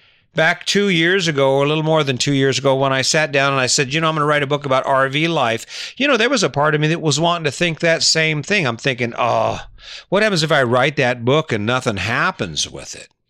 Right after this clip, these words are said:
Well, I'll tell you what, I just got done with a podcast, and I do a live podcast on pod-, I'm on TikTok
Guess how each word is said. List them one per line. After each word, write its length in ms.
Well, 140
I'll 80
tell 200
you 140
what, 300
I 260
just 300
got 220
done 180
with 120
a 60
podcast, 720
and 140
I 100
do 220
a 80
live 420
podcast 800
on 160
pod-, 500
I'm 280
on 300
TikTok 680